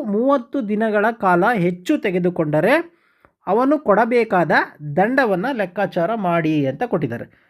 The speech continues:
ನೋಡಿ ವಿದ್ಯಾರ್ಥಿಗಳೇ, ಇಲ್ಲಿ ಏನು ಮೊದಲನೇ ದಿನಕ್ಕೆ ಇನ್ನೂರು, ಎರಡನೇ ದಿನಕ್ಕೆ ಇನ್ನೂರೈವತ್ತು, ಮೂರನೇ ದಿನಕ್ಕೆ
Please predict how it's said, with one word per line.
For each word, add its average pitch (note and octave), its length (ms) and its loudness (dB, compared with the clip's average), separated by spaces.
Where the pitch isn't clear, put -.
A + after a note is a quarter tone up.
ನೋಡಿ C#4+ 180 4
ವಿದ್ಯಾರ್ಥಿಗಳೇ, A#3 520 0
ಇಲ್ಲಿ C#4 280 2
ಏನು B3+ 220 -2
ಮೊದಲನೇ G#3+ 340 -2
ದಿನಕ್ಕೆ B3 320 -4
ಇನ್ನೂರು, F3+ 420 2
ಎರಡನೇ G3 360 -2
ದಿನಕ್ಕೆ A3 260 -2
ಇನ್ನೂರೈವತ್ತು, F#3 600 0
ಮೂರನೇ A3+ 360 0
ದಿನಕ್ಕೆ A3 360 -2